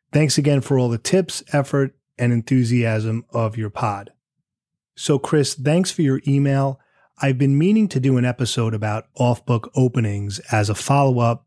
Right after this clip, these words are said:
to my conversation with Jared, where I actually talk about the openings themselves. My conversation with Jared was more about mindset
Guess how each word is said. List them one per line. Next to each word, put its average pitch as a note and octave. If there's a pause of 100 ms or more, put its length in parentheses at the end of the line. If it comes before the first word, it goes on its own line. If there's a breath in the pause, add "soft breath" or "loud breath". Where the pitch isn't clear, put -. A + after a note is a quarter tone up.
(140)
to A2+
my A2
conversation A2+
with G2
Jared, A2+
where G#2
I G#2+
actually A#2
talk A#2+
about G#2+
the G#2
openings G#2+
themselves. G2 (600 loud breath)
My C3+
conversation D#3
with A2+
Jared A2+
was A2
more A#2
about G#2+
mindset A2+